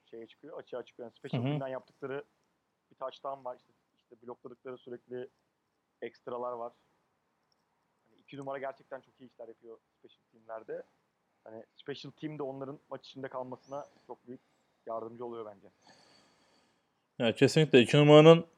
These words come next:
Speaker 2: sadece koştuğu değil, e, topu almadığı zaman yaptığı bloklar da çok iyiydi bence. Dikkatini çektim bilmiyorum.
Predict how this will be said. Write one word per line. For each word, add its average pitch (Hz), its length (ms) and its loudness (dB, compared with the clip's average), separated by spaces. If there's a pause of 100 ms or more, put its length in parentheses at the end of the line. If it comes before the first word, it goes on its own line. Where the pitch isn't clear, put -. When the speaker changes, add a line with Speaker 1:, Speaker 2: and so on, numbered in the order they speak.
Speaker 2:
sadece 139 600 12
koştuğu 151 520 8
değil, 180 340 12 (220)
e, 123 380 8 (260)
topu 143 300 12
almadığı 147 420 12
zaman 151 280 12
yaptığı 151 420 12
bloklar 143 340 12
da 143 60 12
çok 113 180 0
iyiydi 110 240 6
bence. 110 540 6
Dikkatini 120 360 2
çektim 123 400 2
bilmiyorum. 107 400 2